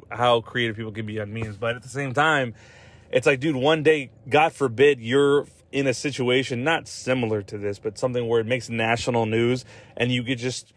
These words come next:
watch people tear you apart, you know, and, and to the families who are watching that shit, it's crazy, man, you know? Pray to God I'm never on a fucking, you know, like, complex using, like, the high school photo of me. I'm like, "Jesus!"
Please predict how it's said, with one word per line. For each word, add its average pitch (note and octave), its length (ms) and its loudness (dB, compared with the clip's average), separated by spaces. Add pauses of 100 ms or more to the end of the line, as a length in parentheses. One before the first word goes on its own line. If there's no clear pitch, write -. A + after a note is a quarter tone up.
(100)
watch A2+ 680 2
people C3 340 0
tear A2+ 320 2
you A#2+ 240 0
apart, A#2 480 2 (480)
you B2 120 0
know, B2 280 4
and, A#2+ 240 0
and A2+ 440 -4
to B2+ 100 -2
the A2+ 120 4
families A#2 400 0
who B2 60 2
are A#2 80 8
watching A2 360 4
that B2 160 -2
shit, C3+ 160 0
it's B2+ 160 -8
crazy, G3 400 0
man, A2+ 340 -6 (160)
you A#2+ 60 -6
know? B2 240 -2 (500)
Pray E3+ 140 4
to D3 60 -2
God C#3 480 2
I'm A#2 100 -6
never A#2 260 2
on A#2 100 0
a A2 60 -4
fucking, A2 640 -4
you A2+ 120 -4
know, A2+ 400 -4
like, A2+ 300 -2
complex C3 580 0
using, A#2+ 580 -4 (300)
like, A#2+ 140 -6 (240)
the A#2 120 -2
high C3 200 0
school B2+ 280 -6
photo A#2+ 400 0
of A2 100 -6
me. A2+ 80 -4
I'm A2 100 -6
like, A2 160 -4
"Jesus!" D#4 880 0